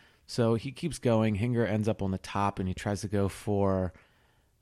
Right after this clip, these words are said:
uh, toe hold from a sort of a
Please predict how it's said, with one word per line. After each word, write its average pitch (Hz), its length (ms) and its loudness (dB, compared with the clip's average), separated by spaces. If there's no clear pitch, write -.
uh, 85 320 -4
toe 120 280 2
hold 110 400 2
from 95 380 -2
a 92 80 -10
sort 104 240 -2
of 87 80 -4
a 85 280 -4